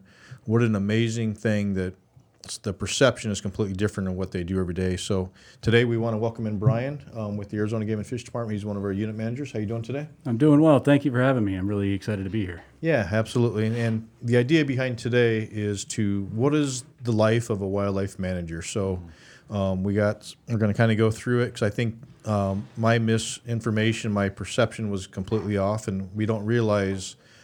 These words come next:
Speaker 1: all of the different hats and everything that has to juggle from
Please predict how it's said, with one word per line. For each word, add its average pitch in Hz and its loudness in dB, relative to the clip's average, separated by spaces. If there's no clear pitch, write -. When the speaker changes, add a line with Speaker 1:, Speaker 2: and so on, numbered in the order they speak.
Speaker 1:
all 107 2
of 107 -2
the 107 -2
different 104 -4
hats 113 0
and 107 0
everything 107 0
that 104 -8
has 110 -4
to 98 -2
juggle 107 0
from 101 -2